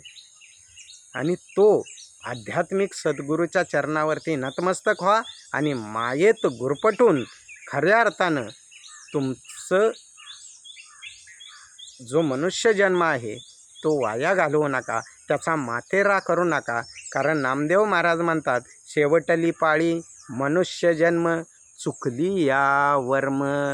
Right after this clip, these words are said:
फेरा पडे." जर हे वर्म तुमच्याकडून चुकलं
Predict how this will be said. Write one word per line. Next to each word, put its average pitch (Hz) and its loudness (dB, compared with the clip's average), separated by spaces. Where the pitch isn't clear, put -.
फेरा 120 -4
पडे." 123 -6
जर 196 4
हे 226 6
वर्म 214 4
तुमच्याकडून 180 0
चुकलं 214 0